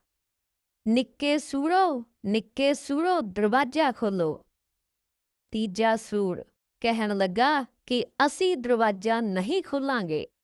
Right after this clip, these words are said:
ਤੁਸੀਂ ਜੋ ਕਰਨਾ ਕਰ ਲਵੋ।" ਬਘਿਆੜ ਗੁੱਸੇ ਵਿੱਚ ਜ਼ੋਰ-ਜ਼ੋਰ ਨਾਲ ਦਰਵਾਜ਼ਾ ਭੰਨਣ ਲੱਗ ਗਿਆ। ਜਦੋਂ ਦਰਵਾਜ਼ਾ ਨਾ ਖੁੱਲ੍ਹਿਆ,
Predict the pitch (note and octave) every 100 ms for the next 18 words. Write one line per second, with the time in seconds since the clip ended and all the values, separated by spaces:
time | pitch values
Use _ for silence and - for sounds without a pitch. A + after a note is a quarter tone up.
0 | _ _ _ _ _ _ _ _ _ D#4
1 | D#4+ - E4+ B3+ F#3 - A3+ F4 F#4 -
2 | A3+ G3 G3 G3 - - C4+ C#4 A3+ E3
3 | D#3 - _ _ _ _ _ _ _ _
4 | _ _ _ - F#3 G#3+ G#3 A#3+ G#3+ G#3
5 | F3+ - G#3 - C4+ A#3+ G3 F#3 - D#3
6 | _ - C#4+ E4 D#4+ G#3+ A3+ G#3+ F#3 G3
7 | G3 F3+ F#3+ F#3 F#3+ F3+ F#3+ F3+ - _
8 | C4+ G3 B3 C#4 G3 E3+ D#3+ D#3 - _
9 | _ _ _ _ _ _ _ _ _ _
10 | _ F#3 A3+ G#3 G3+ - G3+ G3 G3 F3+
11 | F#3+ F3+ F3+ A3+ F4 - A#3 G#3+ F#3+ D3+